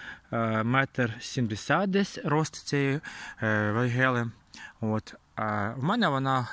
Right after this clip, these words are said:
невелика, десь, напевне, сантиметрів, е,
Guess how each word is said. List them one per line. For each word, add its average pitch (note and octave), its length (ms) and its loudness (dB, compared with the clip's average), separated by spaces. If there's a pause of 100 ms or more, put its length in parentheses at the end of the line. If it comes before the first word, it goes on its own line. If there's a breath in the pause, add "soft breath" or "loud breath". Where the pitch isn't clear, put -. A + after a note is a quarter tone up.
невелика, C3+ 540 0
десь, C3 240 -4
напевне, B2+ 340 -2
сантиметрів, B2 680 -4 (540 loud breath)
е, G#2 260 0